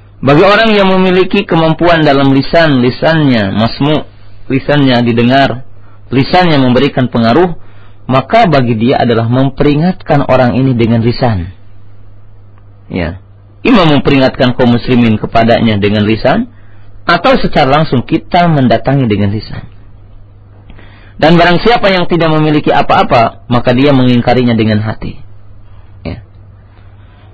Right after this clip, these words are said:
Kemudian yang kedua, ima an yakuna ladaihi syubuhat. Aw ma'lumat ghairu sahihah.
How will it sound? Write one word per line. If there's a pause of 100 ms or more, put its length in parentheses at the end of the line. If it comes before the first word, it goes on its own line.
(120)
Kemudian
yang
kedua, (1500)
ima
an
yakuna
ladaihi (420)
syubuhat. (3000)
Aw
ma'lumat (560)
ghairu
sahihah.